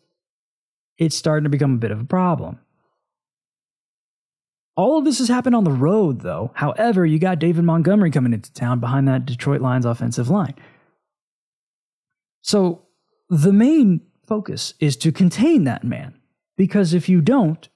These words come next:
you're gonna have a bad time. But the Cowboys know that, hopefully. And also, one other thing that I don't wanna leave out.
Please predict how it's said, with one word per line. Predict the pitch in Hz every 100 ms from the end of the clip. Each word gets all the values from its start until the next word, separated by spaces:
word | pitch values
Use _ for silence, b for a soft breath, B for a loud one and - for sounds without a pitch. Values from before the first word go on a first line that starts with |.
| _
you're | 180 208
gonna | 175 156 151
have | 127 139 135
a | 127
bad | 120 110 113 120
time. | - 143 131 110 113 - _ _ _ _ _ _ _ _ _ _ _ _ _ _ _ _ _ -
But | 208
the |
Cowboys | 202 160 90 69
know | 64 69
that, | 92 180 - _ _ _ _ _
hopefully. | - 123 - 104 165 240 _ _ _ _ _ _ _ _ _ _ _ -
And | 185 185 - _ _ _ _ _ _ _ -
also, | 349 254
one | 330
other | 311 285
thing | - 233
that | 175
I | 151 131 - _ _ _ _ _ _ _ _ _ _
don't | 262 254
wanna | 226 180
leave | 170 151
out. | 165 110